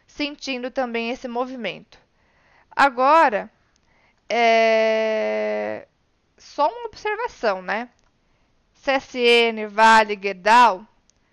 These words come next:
são papéis que vêm de tendência de alta muito forte. E não há ainda sinais de reversão de tendência, tá? Inclusive, eu ainda gosto do sinal de Vale.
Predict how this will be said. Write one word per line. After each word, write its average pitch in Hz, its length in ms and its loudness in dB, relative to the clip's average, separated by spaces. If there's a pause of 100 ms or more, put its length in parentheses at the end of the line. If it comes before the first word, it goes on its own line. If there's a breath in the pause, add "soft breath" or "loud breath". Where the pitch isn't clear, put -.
(240)
são 285 220 -2
papéis 262 360 0
que 269 140 -12
vêm 254 340 -4
de 240 140 -16
tendência 254 580 -6
de 233 160 -6
alta 277 300 0
muito 330 640 -12
forte. - 880 -4 (640 soft breath)
E 311 140 -14
não 311 400 -2
há 247 220 6
ainda 214 600 -2 (280)
sinais 220 960 0
de 214 240 -12
reversão 269 1000 2
de 220 140 -14
tendência, 233 760 -10 (380)
tá? 190 280 2 (720 soft breath)
Inclusive, 269 1000 -6
eu 233 140 -2
ainda 277 300 2
gosto 240 560 2
do 339 140 -8
sinal 247 320 -2
de 254 100 -10
Vale. 214 420 2